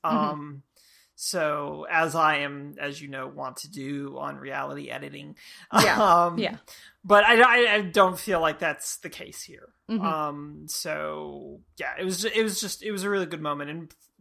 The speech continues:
Speaker 2: really sort of, like, the standout sort of, like, emotional moment in the episode.
Speaker 1: Definitely. Um, what wins your week in comedy and reality?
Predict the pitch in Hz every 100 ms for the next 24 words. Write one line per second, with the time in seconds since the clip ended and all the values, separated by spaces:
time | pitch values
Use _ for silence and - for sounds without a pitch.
0 | 208 175 180 190 175 160 - 180 160 143
1 | 170 151 - - 180 151 143 135 - _
2 | _ - 165 143 143 - 170 156 170 156
3 | 147 - 147 147 131 117 - _ 78 78
4 | 78 - 151 - 104 _ _ - 170 175
5 | 165 160 - _ - - - - - 226
6 | 226 - 233 240 330 370 359 320 330 311
7 | 311 294 - 262 262 262 269 269 277 269
8 | 302 403 170 180